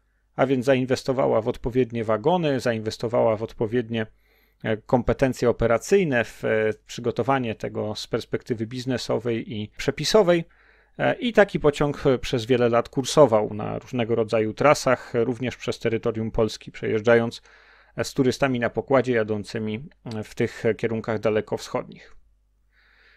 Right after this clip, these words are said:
Niestety w dwa tysiące ósmym roku w związku z, e, problemami biznesowymi operatora tej linii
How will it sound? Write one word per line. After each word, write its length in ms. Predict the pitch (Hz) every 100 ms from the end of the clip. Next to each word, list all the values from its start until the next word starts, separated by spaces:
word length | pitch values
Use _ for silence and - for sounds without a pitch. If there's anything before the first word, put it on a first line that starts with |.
| _
Niestety 440 | 147 147 202 202 165
w 40 |
dwa 200 | 147 160
tysiące 440 | - - 156 -
ósmym 320 | 131 - 120 131
roku 260 | 180 -
w 80 | 127
związku 440 | 127 123 - 127
z, 240 | 110 - - _ _
e, 100 | -
problemami 680 | 110 143 123 127 131 143 127
biznesowymi 920 | 117 110 120 - 120 117 123 120 113
operatora 640 | - - 120 120 226 180 127
tej 200 | 123 120
linii 540 | 147 156 160 165 156